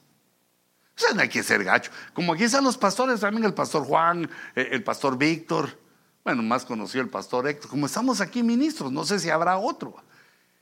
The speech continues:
Pero lo que hicieron los hermanitos que tuvieron sus teorías antes que nosotros es que le empezaron a pedir dinero al pueblo, aparte de los diezmos y las ofrendas.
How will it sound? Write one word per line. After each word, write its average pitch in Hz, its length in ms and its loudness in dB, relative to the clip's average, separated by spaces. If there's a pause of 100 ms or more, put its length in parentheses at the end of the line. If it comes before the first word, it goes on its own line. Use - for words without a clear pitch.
(280)
Pero 139 160 2
lo 156 160 0
que 143 120 -8
hicieron 226 360 0
los 254 180 2
hermanitos 165 640 0
que 131 100 -4
tuvieron 196 440 2
sus 226 180 -2
teorías 170 540 2
antes 220 260 -2
que 160 140 -2
nosotros 156 600 -2
es 170 160 -4
que 208 200 0 (320)
le 139 80 2
empezaron 143 480 0
a 156 120 0
pedir 143 240 0
dinero 156 380 -2
al 156 100 -2
pueblo, 180 440 -2
aparte 156 400 0
de 247 120 4
los 160 200 0
diezmos 160 340 0
y 185 80 -4
las 196 160 2
ofrendas. 254 560 -4